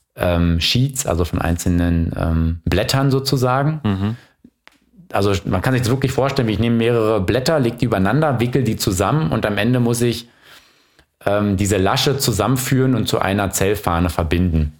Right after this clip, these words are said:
Speaker 2: Mhm.
Speaker 1: Ähm, wir werden in den Shownotes mal eine Stelle vom Video von diesem Bas-, Battery Day einfügen. Da kann man sich das angucken, wie so eine Zelle hergestellt wird, eine Rundzelle. Das ist eine sehr schöne Anima-, kurze Animation.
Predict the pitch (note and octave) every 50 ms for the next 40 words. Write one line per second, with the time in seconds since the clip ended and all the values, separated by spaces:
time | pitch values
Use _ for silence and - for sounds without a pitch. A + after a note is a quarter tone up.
0 | _ - - - - G#2+ F#2+ F#2+ G2 A2+ - _ _ - - F#2 F#2 F#2+ F#2+ G2
1 | G2 - G2 F2+ F#2+ G#2 A#2+ B2+ B2 A#2+ A#2 G#2 - - B2+ D3 D3 C#3 C3+ C3+
2 | C#3 C3+ C3+ - - - - A#2+ G#2+ G#2 G#2+ A2 A2+ A2+ A#2 B2 - - G2+ G2+
3 | G#2 G#2+ G#2+ G#2+ G#2 G#2 G#2 G#2+ - - - - - G#2+ G#2 A#2+ B2 A#2+ - A2
4 | G2 F#2+ F#2+ A2+ C3 C#3 C3 D3+ D3 D3 C#3+ C#3+ C#3+ D3 D3 - - - - -
5 | - _ - - G#2 G#2 F#2+ G2 G2 A2 G#2 B2 B2 - C3 A#2+ A#2+ - C#3+ C#3+
6 | B2+ B2+ A#2+ A#2+ B2 C3 - - G2 G#2+ A#2 C3 B2+ - - C#3 C3+ C3+ C3 B2
7 | G#2 - - A2 A#2 A#2+ A2 A2+ G#2 - G2 - - G#2+ A#2 - A2+ G2 - G2+
8 | F#2+ G2+ F#2 F#2 F2 - G#2 G2+ G#2 F2+ E2 D#2+ D#2+ E2 D#2 - - D#2+ D#2 D#2
9 | D2+ D#2+ D#2 D#2 - E2+ E2 F2+ F#2 F#2+ F#2+ - E2 D#2+ D#2+ D#2 D#2 D#2 - -
10 | - - - F#2+ F2 E2+ F#2+ G2 - - G#2 F#2+ F2+ F2+ G2 G2 F#2+ F2+ F2 -
11 | - - G2+ G2+ - F2 F2+ F#2+ F#2+ F2+ E2 - - - F#2+ A2 B2+ C3+ B2+